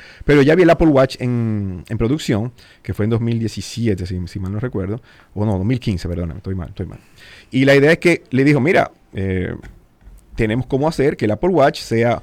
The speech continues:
eh, pues un gran producto en el futuro". Él trabajaba en una empresa que se llama Máximo, no, obviamente, si tú la miras en escala,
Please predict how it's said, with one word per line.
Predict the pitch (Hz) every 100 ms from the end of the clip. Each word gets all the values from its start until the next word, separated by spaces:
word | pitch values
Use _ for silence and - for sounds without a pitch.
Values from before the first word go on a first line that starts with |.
| - _
eh, | - 107 104
pues | 92
un | 120
gran | 117 127
producto | 120 123 120
en |
el | 110
futuro". | 127 220 135
Él |
trabajaba | 156 156 160 156
en |
una | 160
empresa | 156 160
que | 139
se |
llama | 135 165
Máximo, | 202 147 165 170
no, | 120
obviamente, | 127 151 156 131 135
si | 104
tú | 110
la | 113
miras | 135 135
en | 135
escala, | 131 - 180 110 123